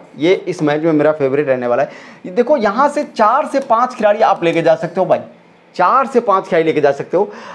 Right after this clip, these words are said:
अब आगे बढ़ते हैं, अब देख लेते हैं। देखो, ये भी खिलाड़ी आपको लेके जाना, ये मेरा favorite है, ठीक है ना। मैंने आपको अपना तीन फेवरेट, अ, चार favorite खिलाड़ी बता दिया, तो चार से पाँच का combination आप बैटिंग, अ, मतलब वैसे ज़्यादा important रहेगा, best रहेगा,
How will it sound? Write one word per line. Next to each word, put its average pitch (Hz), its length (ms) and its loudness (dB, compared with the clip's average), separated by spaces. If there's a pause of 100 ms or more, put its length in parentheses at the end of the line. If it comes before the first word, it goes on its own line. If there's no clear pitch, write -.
(100)
अब 214 140 0
आगे 214 320 2
बढ़ते 247 260 0
हैं, 247 220 0
अब 185 240 2
देख 196 200 2
लेते 202 180 4
हैं। 180 60 4
देखो, 180 280 2
ये 160 200 0
भी 170 160 2
खिलाड़ी 147 340 0
आपको - 300 2
लेके 135 180 2
जाना, 151 180 0
ये 165 220 -2
मेरा 151 320 2
favorite 131 560 -6
है, 123 240 -8 (140)
ठीक 151 100 -6
है 185 60 2
ना। 208 160 -2 (600)
मैंने 180 240 2
आपको 208 380 0
अपना 202 380 0
तीन 220 540 -4
फेवरेट, 165 520 0
अ, 175 160 2
चार 190 340 2
favorite 165 340 0
खिलाड़ी 147 200 -2
बता 131 220 0
दिया, 98 220 -8 (380)
तो 226 140 4
चार 208 360 2
से 233 80 2
पाँच 190 260 0
का 202 100 -2
combination 170 440 0
आप 175 340 0
बैटिंग, 147 280 -2
अ, 160 120 2
मतलब 160 300 2
वैसे 170 260 2
ज़्यादा 160 260 4
important 165 520 0
रहेगा, 196 400 2
best 170 340 -4
रहेगा, 175 340 2